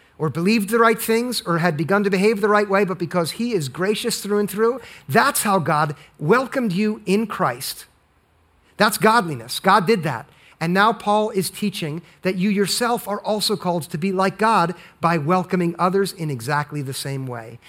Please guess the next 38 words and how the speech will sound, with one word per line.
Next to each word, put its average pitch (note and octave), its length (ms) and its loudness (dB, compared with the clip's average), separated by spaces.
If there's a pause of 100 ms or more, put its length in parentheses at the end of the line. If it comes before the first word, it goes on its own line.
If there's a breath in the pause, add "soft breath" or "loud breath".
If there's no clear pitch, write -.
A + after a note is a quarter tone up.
(140 loud breath)
And D3 100 -4
so F3 140 -2
what G#3 180 2
you're A#3 80 -2
gonna C4 140 2
do B3+ 180 2
on C4 160 4
Monday, A#3+ 340 2
tomorrow, F#3 600 0 (180 loud breath)
is D3 160 -2
you're G3 80 4
gonna F3+ 300 0
exercise A3 680 0
yourself A3 440 0
in A3 140 -4
godliness F#3 540 0
by A3 480 2 (560 loud breath)
inviting G3 540 2
someone. C3 300 -4
You C#3 60 -6
see G#3+ 160 0
that? A3 180 2
Invite A3 340 4
someone. C3+ 380 -4 (220 loud breath)
Now, G3+ 120 4
in G#3+ 180 2
whatever G#3+ 360 2
way A#3+ 160 6
that A3 240 2
means G#3+ 240 0
for G#3+ 140 -2
you, G3 260 2 (160 loud breath)
maybe F#3+ 260 4
you A3 140 2
invite A3+ 380 4
someone G3+ 280 0
to F#3+ 60 -2
coffee, F3+ 600 -2